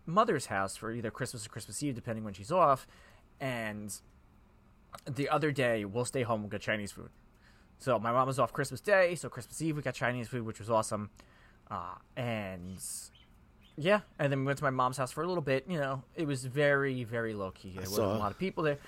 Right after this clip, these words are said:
Speaker 2: I
Speaker 1: Yeah,
Speaker 2: s-, I
Speaker 1: and it
Speaker 2: saw
Speaker 1: was,
Speaker 2: Big
Speaker 1: honestly
Speaker 2: Rich with the, uh, with the, uh,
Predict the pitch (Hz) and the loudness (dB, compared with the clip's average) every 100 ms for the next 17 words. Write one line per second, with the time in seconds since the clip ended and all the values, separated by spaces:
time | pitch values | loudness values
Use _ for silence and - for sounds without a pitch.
0 | - - - 117 101 135 156 147 113 165 | -20 -12 0 4 6 6 8 8 12 12
1 | 143 101 101 131 - 110 107 - 98 95 | 12 12 8 6 4 0 -2 -2 -2 -2
2 | 76 67 67 85 - - - - - - | -2 -2 -4 -8 -14 -20 -20 -20 -20 -20
3 | - - 90 - 98 87 78 73 67 64 | -20 -6 -6 -2 -2 0 0 0 -2 -4
4 | 60 | -6